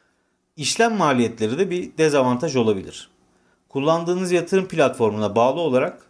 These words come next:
maliyet ortalaması yoluyla yapılan her yatırım işlem ücretleriyle birlikte gelebilir. Bu ücretler özellikle de sık sık küçük miktarlarda yatırım yapıyorsanız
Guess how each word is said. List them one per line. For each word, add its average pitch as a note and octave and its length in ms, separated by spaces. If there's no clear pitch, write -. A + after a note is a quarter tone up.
maliyet C#3+ 480
ortalaması A#2+ 640
yoluyla A2 540
yapılan G#2+ 400
her D#3+ 220
yatırım C#3 540
işlem C#3+ 380
ücretleriyle C3 680
birlikte A2+ 340
gelebilir. G#2 600
Bu F#3 100
ücretler B2 640
özellikle C#3 560
de A#2+ 80
sık - 260
sık - 240
küçük D3+ 300
miktarlarda G#2+ 580
yatırım B2+ 340
yapıyorsanız C#3+ 680